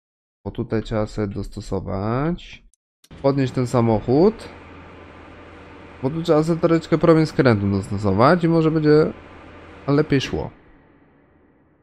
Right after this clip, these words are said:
Gdzie jest przekładnia? Gdzie jest przekładnia? Tu jest rama. Rama, przekładnia. O, o, przekładnia. Kąt skrętu na siedemdziesiąt.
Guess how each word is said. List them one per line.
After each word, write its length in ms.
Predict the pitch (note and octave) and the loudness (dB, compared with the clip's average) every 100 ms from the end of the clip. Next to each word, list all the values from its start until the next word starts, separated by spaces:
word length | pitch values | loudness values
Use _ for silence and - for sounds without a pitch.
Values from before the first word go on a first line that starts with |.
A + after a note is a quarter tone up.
| _ _ _ _ _ _ _ _ _ _ _ _ _ _ _ _ _ _ _ _ _ _ _ _ _ _ _ _ | _ _ _ _ _ _ _ _ _ _ _ _ _ _ _ _ _ _ _ _ _ _ _ _ _ _ _ _
Gdzie 80 | A#2 | -4
jest 100 | A2 | -4
przekładnia? 440 | - A2+ - - - - _ _ _ _ _ _ _ _ _ _ _ | -4 -4 -2 -4 -10 -20 _ _ _ _ _ _ _ _ _ _ _
Gdzie 80 | - | -12
jest 100 | G#2+ | -12
przekładnia? 400 | - - F2+ E2+ | -12 -8 -6 -8
Tu 100 | - | -8
jest 100 | G#2+ | -6
rama. 380 | G#2 F#2+ F2+ B2 - - _ _ _ _ _ _ _ _ _ _ _ _ | -4 -2 -4 -6 -10 -20 _ _ _ _ _ _ _ _ _ _ _ _
Rama, 260 | F#2+ F2+ F2+ | -8 -6 -6
przekładnia. 760 | - - F2 F2+ F#2 G2+ - _ _ _ | -8 -10 -8 -6 -4 -4 -8 _ _ _
O, 100 | - - _ _ _ _ | -14 -14 _ _ _ _
o, 140 | G2 A#2 | -8 -6
przekładnia. 640 | - G#2 F#2 F2+ F2 B2+ - - _ _ _ _ | -8 -8 -6 -4 -4 -6 -10 -20 _ _ _ _
Kąt 200 | E3 D#3 | 2 4
skrętu 800 | - - C#3 A2+ G2+ - D#3+ G#3+ - _ _ _ _ _ _ _ | -2 4 6 6 2 0 2 2 -2 _ _ _ _ _ _ _
na 120 | F#3+ | -2
siedemdziesiąt. 640 | D3+ A2+ F#2+ - - - | 0 0 -2 -6 -14 -20